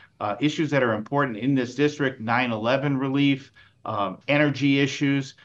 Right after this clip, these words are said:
uh, they're, uh, the folks in New York Three see Tom Suozzi as being probably more effective than Mazi Pilip. So there is, um, some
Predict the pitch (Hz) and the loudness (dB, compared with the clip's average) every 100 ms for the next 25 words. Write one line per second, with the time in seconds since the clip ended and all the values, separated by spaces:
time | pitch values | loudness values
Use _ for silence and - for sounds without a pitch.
0 | _ - 110 107 110 156 208 226 202 131 | _ -4 -2 -2 0 2 4 2 -2 -2
1 | 117 113 113 113 160 165 160 131 135 151 | -2 0 -4 -4 -2 -2 -2 -2 2 4
2 | 143 139 190 196 151 151 139 156 143 139 | 4 0 -4 -2 -2 -4 -4 0 0 0
3 | 147 147 143 139 120 117 120 127 127 123 | 2 2 4 0 0 -2 -2 -2 -2 -2
4 | 120 - - 135 139 117 110 127 214 202 | -6 -10 -2 0 2 0 0 0 0 0
5 | 196 127 113 - 110 110 - - 120 110 | 0 0 0 0 -6 -6 -16 -6 -2 2
6 | 107 107 113 - 220 175 - - - _ | 2 0 -4 -4 0 0 -4 -12 -20 _
7 | - 160 160 160 160 147 - 139 131 120 | -4 0 2 2 0 -2 -4 -2 -2 -4
8 | - - - 190 180 196 | -8 -18 -4 2 2 0